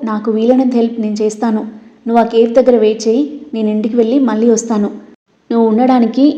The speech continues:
ఏదైనా హాస్టల్ చూడాలి" అంది. సరే అని రిషి కేఫ్లోకి వెళ్ళగా ఇంటికి వెళ్ళిపోయింది ఆమె. ఇంటికి వచ్చిన దేవ్ని చూసి పరిగెత్తుకుంటూ వచ్చారు గార్డ్స్.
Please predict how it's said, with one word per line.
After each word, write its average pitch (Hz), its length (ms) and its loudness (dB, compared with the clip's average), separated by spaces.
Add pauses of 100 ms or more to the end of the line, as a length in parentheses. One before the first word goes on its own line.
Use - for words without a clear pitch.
ఏదైనా 226 360 4
హాస్టల్ 220 400 -2
చూడాలి" 233 340 2 (140)
అంది. 214 200 -2 (420)
సరే 277 300 6
అని 262 180 4
రిషి 226 300 -2 (140)
కేఫ్లోకి 269 460 2
వెళ్ళగా 220 380 -2 (460)
ఇంటికి 254 320 0
వెళ్ళిపోయింది 247 520 2 (120)
ఆమె. 208 180 -4 (460)
ఇంటికి 311 420 2
వచ్చిన 277 240 2
దేవ్ని 233 360 2 (100)
చూసి 240 220 -2 (240)
పరిగెత్తుకుంటూ 294 680 4 (100)
వచ్చారు 254 360 2 (120)
గార్డ్స్. 208 280 -4